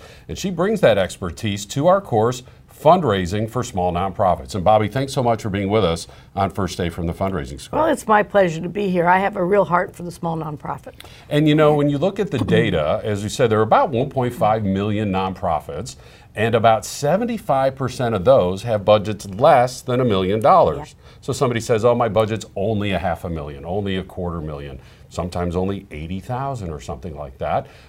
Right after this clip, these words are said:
Speaker 1: Uh, and that's actually very typical in our sector, but there are also some very specific techniques then for those quote-unquote smaller nonprofits. As you teach this course,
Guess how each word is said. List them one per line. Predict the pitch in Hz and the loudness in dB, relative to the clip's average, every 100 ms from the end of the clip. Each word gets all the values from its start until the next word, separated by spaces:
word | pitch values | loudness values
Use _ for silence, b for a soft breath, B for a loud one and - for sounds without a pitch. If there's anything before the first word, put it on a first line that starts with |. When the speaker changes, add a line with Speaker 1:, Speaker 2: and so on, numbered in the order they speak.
| B | B
Speaker 1:
Uh, | 135 147 | -2 0
and | 180 | -2
that's | 220 226 | -2 -2
actually | 226 202 | -2 -4
very | 180 185 | -4 -6
typical | 180 196 196 180 113 92 | -6 -8 -8 -4 -4 -2
in | |
our | 80 | -4
sector, | 73 90 - 92 107 B B | -6 -6 -6 -6 -6 B B
but | 123 117 | -2 2
there | 147 | 4
are | |
also | 190 240 226 | 4 2 -2
some | 147 104 | -4 -2
very | 117 151 | -2 -4
specific | - 117 104 123 120 98 | -6 -8 -6 -6 -6 -6
techniques | - 95 139 202 - | -6 -4 -4 -4 -4
then | 101 82 80 87 B B | -2 -2 -2 -6 B B
for | - 170 165 | 2 4 6
those | 110 107 110 | 6 4 0
quote-unquote | - 104 104 95 98 98 | -2 0 0 -2 -4 -4
smaller | - - 92 87 85 | -10 -4 -2 0 -2
nonprofits. | 80 78 - 82 80 78 | -4 -6 -6 -8 -8 -12
As | 123 151 | -10 -10
you | 269 | -10
teach | - 190 - | -8 -8 -6
this | 131 123 | -6 -6
course, | - 104 85 82 | -4 -2 -2 -4